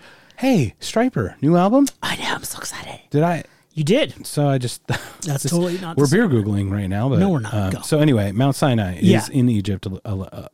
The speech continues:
Speaker 1: alle-, allegedly.
Speaker 2: Apparently it is.
Speaker 1: Yes.
Speaker 2: Not allegedly,
Speaker 1: So,
Speaker 2: it is.
Speaker 1: uh, anyway.
Speaker 2: And that's where,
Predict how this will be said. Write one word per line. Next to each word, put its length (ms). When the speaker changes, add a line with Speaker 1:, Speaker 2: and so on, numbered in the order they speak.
Speaker 1:
alle-, 260
allegedly. 680
Speaker 2:
Apparently 520
it 60
is. 340
Speaker 1:
Yes. 320
Speaker 2:
Not 220
allegedly, 420
Speaker 1:
So, 140
Speaker 2:
it 100
is. 380
Speaker 1:
uh, 300
anyway. 400
Speaker 2:
And 160
that's 220
where, 340